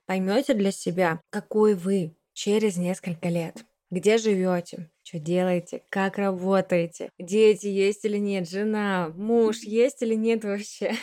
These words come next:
<laughs> как проводите своё время. Вот это всё вам очень поможет. И я попрошу здесь только, м, об одном.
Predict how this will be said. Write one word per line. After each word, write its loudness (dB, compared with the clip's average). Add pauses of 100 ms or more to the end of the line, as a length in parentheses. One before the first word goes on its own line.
<laughs> -20
как 0
проводите 2
своё -2
время. 0
Вот -6
это 2
всё -2 (160)
вам 0
очень -2
поможет. -2 (180)
И -6
я 4
попрошу -4
здесь -4
только, 0
м, -6
об -4
одном. 2